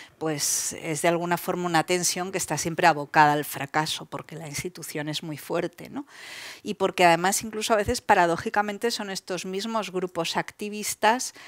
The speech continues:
los que tienen una cierta vocación de monumentalidad, ¿no? O de pasar a la historia, porque por ejemplo esta exposición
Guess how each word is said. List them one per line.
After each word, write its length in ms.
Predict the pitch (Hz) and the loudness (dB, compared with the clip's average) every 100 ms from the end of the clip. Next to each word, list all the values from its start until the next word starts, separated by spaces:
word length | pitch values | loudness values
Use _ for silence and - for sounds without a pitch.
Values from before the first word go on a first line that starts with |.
| - | -14
los 240 | - 175 - | -4 -4 -2
que 100 | 185 | -2
tienen 240 | 190 208 | -2 -2
una 220 | 254 196 | 0 0
cierta 400 | - 190 175 175 | -2 -4 4 6
vocación 640 | 165 160 160 147 - 185 180 | 6 4 4 4 2 -4 -2
de 80 | 170 | -2
monumentalidad, 1160 | 165 165 170 156 156 151 151 151 151 175 143 139 | 0 0 0 0 0 4 6 6 6 6 6 2
¿no? 260 | - 277 | -4 -2
O 40 | 165 | -2
de 80 | 156 | 2
pasar 360 | 156 151 175 | 2 2 2
a 40 | 165 | 2
la 140 | 160 | 2
historia, 640 | 156 - - 170 170 196 226 | -2 -6 -4 -2 -2 -4 -4
porque 220 | 196 185 | -6 -6
por 120 | 165 | -6
ejemplo 300 | 156 185 190 | -6 -6 -6
esta 180 | 190 - | -4 -2
exposición 1000 | 175 - 190 180 185 - 214 196 180 156 | -2 -2 -6 -4 -6 -4 0 0 -2 -8